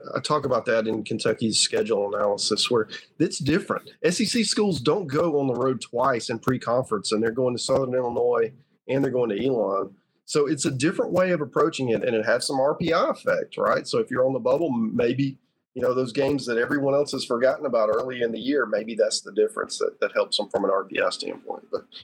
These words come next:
anyway, if you like that kind of nerd talk, uh, t-, check out the Kentucky schedule analysis.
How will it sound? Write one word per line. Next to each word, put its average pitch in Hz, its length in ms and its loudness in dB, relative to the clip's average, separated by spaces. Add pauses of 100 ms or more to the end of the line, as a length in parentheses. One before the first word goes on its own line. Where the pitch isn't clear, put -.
(120)
anyway, 107 280 0
if 139 140 -2
you 156 100 2
like 160 200 2
that 156 160 -2
kind 156 160 2
of 143 60 0
nerd 147 260 0
talk, 170 360 -2 (300)
uh, 120 160 4
t-, - 240 -2
check - 240 0
out 135 180 0
the 120 120 -2
Kentucky 110 380 2
schedule 104 520 0
analysis. - 520 -2